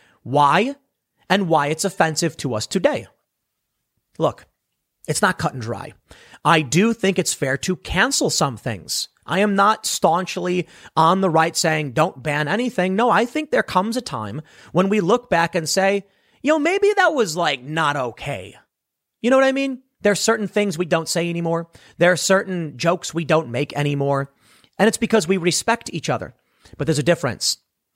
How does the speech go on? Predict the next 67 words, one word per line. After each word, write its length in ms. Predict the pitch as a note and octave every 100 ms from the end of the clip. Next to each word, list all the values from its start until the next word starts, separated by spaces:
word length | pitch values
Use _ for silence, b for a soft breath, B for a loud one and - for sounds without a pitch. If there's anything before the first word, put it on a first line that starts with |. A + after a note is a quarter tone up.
| _ -
You 140 | E3+
can 180 | G#3+ G#3
still 360 | - G3+ G#3+
buy 340 | F3 F#3 F3+ B2+
this 160 | A#2+
art. 220 | - C3+ A2+
I 100 | G3+
went 220 | E4+ E4
down, 220 | G#3+ D3+
I 40 |
was 120 | F#3 B3
in, 140 | E3+
I 100 | C3+
was 140 | G3+
in, 140 | G3 D#3
uh, 160 | C3 A#2+
f-, 240 | - -
where, 160 | - G3+
where 260 | F3+ G#3 G3
was 160 | C#3
I? 100 | B2
I 20 |
was 100 | D3+
in 80 | E3+
Florida, 400 | A2+ C#3+ D#3+ G#3+
I 140 | A#3 A3
think. 260 | A#3+ A#3+ - _ B B B B
And 140 | - F#3+
I 80 |
went 300 | F#3 F#3+ C4
to 340 | - A#3 A#3 A3+
a 640 | E3 E3 D#3+ D#3 C#3+ C3+ B2
bed 260 | A#2+ D#3
and 160 | G#3+ F3+
breakfast. 600 | D#3 D3+ A2+ A#2+ - -
Well, 220 | G#3 A#3
no, 200 | A#3+ B3
it 80 | B3+
wasn't 220 | C#4+ G#3+
really 140 | G3+ E3
a 40 |
bed 140 | C3
and 100 | C#3
breakfast. 320 | C3 B2 C#3 F#3
It 20 |
was 120 | D#3+
kind 500 | - - G#3 G#3 F#3
of 80 | C#3
a 60 |
bed 200 | D3 C#3
and 80 | A#2+
breakfast. 300 | A#2+ A2+ C#3
It 100 | A3
looked 320 | F#3 G#3 -
like 260 | A#3 A3 -
one, 180 | A3 G#3+
like 140 | F3+
it 80 | D#3+
had 220 | D#3 D#3
the 80 | C#3
bedrooms, 400 | C#3 C#3+ E3 E3
but 160 | - D#3+
you 60 |
couldn't 240 | - F#3+ D3
actually 320 | C3 - A2+
stay 200 | - D#2+
there. 200 | A1 A2+